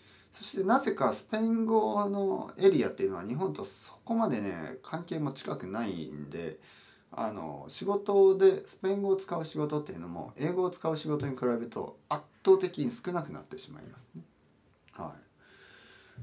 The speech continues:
そして、まあ、日本語ですよね、日本語。じゃあ、日本語、どうして日本語を勉強してるか。どうしてその、たくさんのアメリカ人の人たちは日本語に興味を持ってるかといえば、やっぱりコンテンツの力ですよね。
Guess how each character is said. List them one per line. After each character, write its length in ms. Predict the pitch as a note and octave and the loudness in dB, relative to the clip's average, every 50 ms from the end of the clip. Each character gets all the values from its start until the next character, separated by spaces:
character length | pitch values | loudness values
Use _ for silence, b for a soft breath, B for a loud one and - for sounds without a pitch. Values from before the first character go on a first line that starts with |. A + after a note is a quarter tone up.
| B - _ | B -20 _
そ 220 | - - - G4 G4 | -10 -2 2 2 2
し 60 | G4 | 4
て、 220 | - E4 C#4 G#3 F3+ | 6 6 8 8 8
ま 200 | F3+ G3 F#3 C#3 | 12 12 12 12
あ、 100 | A#2+ A#2+ | 12 10
日 120 | D#3 F#3 | 10 10
本 120 | A3 C4 C#4 | 10 8 8
語 80 | C#4+ | 6
で 60 | C#4 | 2
す 140 | B3 A3 - | 2 2 0
よ 60 | F#2+ | -2
ね、 140 | D#2 D2 D#2 F2 | -4 -4 -4 0
日 100 | G#2+ B2 | 2 2
本 240 | B2 C#3 C3 B2 A#2+ | 2 4 4 4 4
語。 260 | A2 G#2+ F#2 - B B B B B B B B - | 4 2 0 -2 B B B B B B B B -10
じ 200 | A#2+ - - C4 | -6 -2 0 2
ゃ 40 | - | 4
あ、 280 | B4+ F#4+ - - - - - - - | 6 4 4 2 -4 -8 -20 -18 -8
日 240 | - A#2+ B2+ C#3 D#3 | -2 -2 2 2 2
本 400 | D#3+ - A#3+ C4+ C#4+ C#4 C4 B3+ | 0 2 2 2 4 4 2 4
語、 320 | A#3+ A#3+ F#3+ C3 - - - | 6 6 4 4 2 -4 -4
ど 180 | D3 F3 G3+ A#4+ | 2 6 6 6
う 60 | - | 6
し 80 | - - | 4 0
て 200 | - B2+ A2 G#2 | 0 0 0 0
日 120 | G#2+ A2 | 2 0
本 140 | B2+ C3+ C#3 | 0 0 2
語 100 | C3+ C3+ | 4 2
を 80 | B2 G2+ | 4 4
勉 240 | A2 A2+ A#2+ A#2 | 2 0 0 0
強 180 | A#2 B2 A#2+ A2 | 0 0 -2 -2
し 60 | - | -2
て 80 | - C#3+ | -2 -2
る 100 | F#2+ - | -2 -2
か。 160 | - - - - - | -4 -8 -12 -6 0
ど 80 | F3+ | 0
う 60 | G3+ | 0
し 60 | G3+ - | 2 2
て 80 | - - | 0 -2
そ 80 | A2 | 0
の、 240 | G2 F2+ E2 D#2+ D2+ | -2 -6 -6 -8 -8
た 120 | - - - | -8 -8 -8
く 100 | - - | -6 -2
さ 140 | - E3 C#3+ | 0 0 0
ん 60 | A#2+ | 0
の 80 | F#2 | -2
ア 40 | E2+ | -4
メ 100 | F2 F#2 | -6 -6
リ 120 | F#2+ G2 F#2+ | -6 -6 -4
カ 160 | - G#2 G2 | -4 -4 -6
人 160 | F#2 F2 D#2 | -4 -6 -8
の 80 | D2+ D2+ | -8 -8
人 220 | A2 - F#2+ F2 | -6 -4 -4 -4
た 60 | D#2 | -6
ち 140 | - - F2+ | -8 -6 -6
は 120 | G2 - | -4 -4
日 100 | - E2 D2+ | -4 -6 -8
本 200 | F#2+ G2+ G#2 G2+ | -8 -6 -6 -4
語 120 | G2 G2 | 0 0
に 80 | G2 - | -2 -2
興 240 | - - C3 A#2+ G#2 | -2 0 0 0 0
味 120 | G2 E2 | 0 -4
を 40 | D#2+ | -6
持 120 | E2 F2+ | -8 -8
っ 40 | F2+ | -10
て 160 | - - B2+ | -10 -10 -10
る 80 | A#2+ - | -10 -10
か 140 | - - - - - _ _ _ _ _ | -12 -16 -20 -20 -20 _ _ _ _ _
と 120 | - - B2 | -2 0 4
い 100 | D3+ F#3+ | 6 6
え 60 | G3 | 6
ば、 220 | - G#2 - - - | 6 2 -2 -4 -8
や 120 | B2+ B2 | -8 -8
っ 60 | A#2+ - | -6 -4
ぱ 100 | - A#4+ | -4 -4
り 80 | - - | -4 -4
コ 220 | - - - F#3+ | -4 -2 0 0
ン 100 | G3+ G3+ | 0 0
テ 140 | G3+ - G2+ | -2 -6 -8
ン 100 | F2+ D2+ | -8 -8
ツ 140 | D2+ - - | -12 -14 -14
の 100 | C#2+ B1+ - | -14 -16 -14
力 360 | - - - - F2+ D#2 D2+ | -14 -12 -8 -6 -4 -4 -6
で 80 | D2+ - | -8 -10
す 140 | - - - | -16 -18 -20
よ 100 | C#3+ - | -16 -14
ね。 140 | - G3 | -14 -14